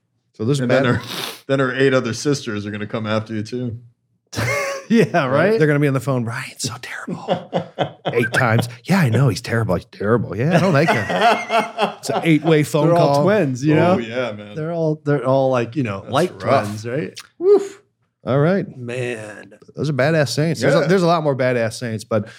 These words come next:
Speaker 3: We
Speaker 1: those
Speaker 3: could
Speaker 1: are the ones
Speaker 3: probably
Speaker 1: we
Speaker 3: do
Speaker 1: chose.
Speaker 3: another show on
Speaker 1: Uh, we
Speaker 3: that.
Speaker 1: can.
Speaker 2: Mm-hmm.
Speaker 1: But do you know
Speaker 3: Yeah.
Speaker 1: what else we can do?
Speaker 3: The Inquisition.
Speaker 1: We could prove that you're not a badass theologically,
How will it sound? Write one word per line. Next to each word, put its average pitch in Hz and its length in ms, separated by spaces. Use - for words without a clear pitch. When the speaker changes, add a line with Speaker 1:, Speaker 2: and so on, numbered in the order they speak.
Speaker 3:
We 139 100
Speaker 1:
those 156 120
Speaker 3:
could 143 60
Speaker 1:
are - 20
the - 0
ones 123 160
Speaker 3:
probably - 0
Speaker 1:
we 135 80
Speaker 3:
do 127 60
Speaker 1:
chose. 123 80
Speaker 3:
another 120 220
show 117 280
on 101 180
Speaker 1:
Uh, 95 160
we 107 60
Speaker 3:
that. 110 80
Speaker 1:
can. 117 320
Speaker 2:
Mm-hmm. 104 160
Speaker 1:
But 113 100
do 127 60
you 135 40
know 135 60
Speaker 3:
Yeah. 131 80
Speaker 1:
what 131 40
else 139 140
we 156 80
can 156 140
do? 160 240
Speaker 3:
The 110 160
Inquisition. 101 600
Speaker 1:
We 101 80
could - 140
prove 107 200
that 104 100
you're 98 140
not 104 180
a 95 40
badass 98 540
theologically, 120 760